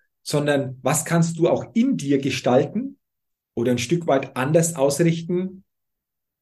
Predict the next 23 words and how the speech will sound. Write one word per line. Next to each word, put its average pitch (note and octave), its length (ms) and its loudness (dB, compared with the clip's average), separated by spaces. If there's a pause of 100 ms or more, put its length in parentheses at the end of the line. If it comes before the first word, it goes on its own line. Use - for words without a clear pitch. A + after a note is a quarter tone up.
(480)
damit C3 340 2
sich - 260 -6
das D3 280 0
auch C#3 240 4
in A#2+ 140 -6
deiner A2 240 -4
Arbeitsfreude A2+ 960 -2 (1120)
niederschlägt. G2+ 640 -4 (1080)
Und D3+ 180 2
mit E3 140 4
diesem C#3+ 460 -2 (200)
inneren C#3+ 760 2 (100)
Ausrichten E3 600 2
meine C3 300 2
ich, G3 220 0
und A#2+ 100 -4
das A#2+ 120 -4
ist - 120 -10
der A#2+ 100 2
letzte C3+ 300 0
Impuls, C3+ 640 0 (640)
unsere G3+ 580 4
Einstellung D3 920 0